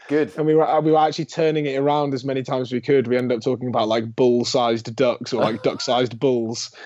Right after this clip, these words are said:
Speaker 2: And I was like, "Could you imagine duck-sized bulls?
Speaker 1: Bulls,
Speaker 2: That'd
Speaker 1: yeah.
Speaker 2: be so bad."
Speaker 1: That'd be, yeah.
Speaker 2: So I think I decided that rather than a hu-, rather than a hundred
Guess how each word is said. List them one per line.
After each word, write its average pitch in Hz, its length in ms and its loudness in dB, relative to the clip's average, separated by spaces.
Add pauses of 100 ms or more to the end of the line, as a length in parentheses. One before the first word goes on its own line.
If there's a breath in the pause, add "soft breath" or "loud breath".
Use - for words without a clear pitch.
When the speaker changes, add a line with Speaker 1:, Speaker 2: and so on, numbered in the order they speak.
(140 loud breath)
Speaker 2:
And 156 120 2
I 151 80 2
was 147 100 -2
like, 139 120 0
"Could 143 100 -4
you 165 80 2
imagine 147 320 -2
duck-sized 139 680 -2
bulls? 135 220 2
Speaker 1:
Bulls, 110 140 -6
Speaker 2:
That'd 120 140 -2
Speaker 1:
yeah. 110 40 -6
Speaker 2:
be 131 80 -12
so 131 360 -4
bad." 120 320 -4 (120)
Speaker 1:
That'd 95 140 -10 (180)
be, 80 140 -18
yeah. 87 100 -12
Speaker 2:
So 147 280 2 (580)
I 151 100 0
think 185 220 -2
I 175 100 2
decided 147 400 -2
that 131 220 -6 (480)
rather 147 360 0
than 143 140 -8
a 131 120 -10
hu-, - 140 -18 (280)
rather 156 280 0
than 151 120 -6
a 139 40 -6
hundred 131 600 -6